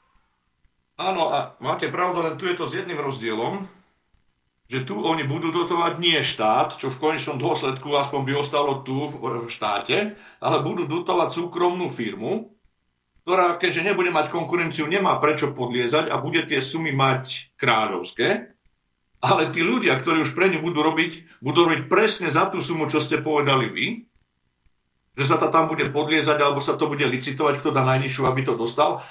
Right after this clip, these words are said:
A zoderú sa tí najchudobnejší, ktorí v tom lese celý život robia. A ak budú chcieť prežiť, splácať hypotéky, úvery a nájmy na byt, tak to budú musieť robiť fakt za, dá sa povedať, za nulu, že budú mať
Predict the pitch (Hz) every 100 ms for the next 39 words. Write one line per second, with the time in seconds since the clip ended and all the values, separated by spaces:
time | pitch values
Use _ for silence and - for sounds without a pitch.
0 | - - 117 160 185 180 165 170 - 156
1 | 160 151 139 139 131 131 127 123 120 117
2 | 139 135 131 131 127 123 135 127 117 131
3 | 123 123 117 120 135 185 196 - - -
4 | - 160 143 185 226 214 180 135 190 233
5 | 160 135 - 165 156 147 - - 175 165
6 | 139 147 117 175 175 160 151 135 131 123
7 | 120 - - - 123 165 175 139 151 160
8 | 175 - _ - 170 - 190 190 190 180
9 | 160 165 165 151 - 170 - - _ _
10 | - 139 143 143 - - 135 151 151 175
11 | 151 135 139 151 170 185 180 123 135 135
12 | 151 147